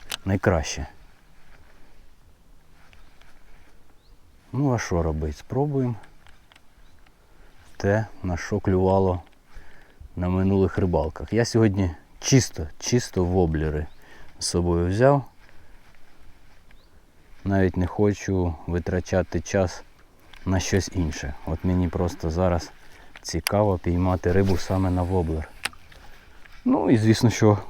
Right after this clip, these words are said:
мульта взяв з собою під таке діло. Змінив приманку, поставим таке більш натуральне.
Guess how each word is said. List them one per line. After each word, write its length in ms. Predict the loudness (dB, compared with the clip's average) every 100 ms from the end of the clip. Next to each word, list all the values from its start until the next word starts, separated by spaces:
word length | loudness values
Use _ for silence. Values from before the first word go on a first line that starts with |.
| -2
мульта 420 | 2 4 4 2
взяв 300 | 4 0 -2
з 40 | -4
собою 340 | -4 -4 -4 -8 -18 _ -20 -20 -20 -20 -20 -20 -20 -20 -20 -20 -20 -4
під 180 | -2 0
таке 360 | -2 0 0
діло. 440 | 2 0 0 -2 -6 -14 -20 -20 -20 -14 -8 -8 -10 -20 -20 -20 -20 -20 -20 -20 -20 -20 -20 -20 -20 -20 -20 -16 -4
Змінив 480 | 2 6 8 8 6
приманку, 680 | 6 8 8 8 6 0 -4 -12 -18 -6
поставим 600 | -4 -2 2 4 4 2 -2 -8
таке 300 | -6 0 2
більш 320 | 4 2 0
натуральне. 640 | -2 0 2 4 4 4 0